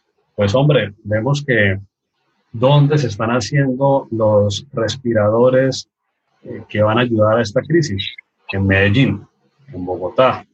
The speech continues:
de pronto en Barranquilla, pero no sale Cúcuta, no sale Ibagué, no sale Villavicencio.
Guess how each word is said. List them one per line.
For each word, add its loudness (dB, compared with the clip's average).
de -8
pronto 0
en -4
Barranquilla, 0
pero 0
no 0
sale -2
Cúcuta, 0
no -4
sale 0
Ibagué, 0
no -2
sale -4
Villavicencio. 0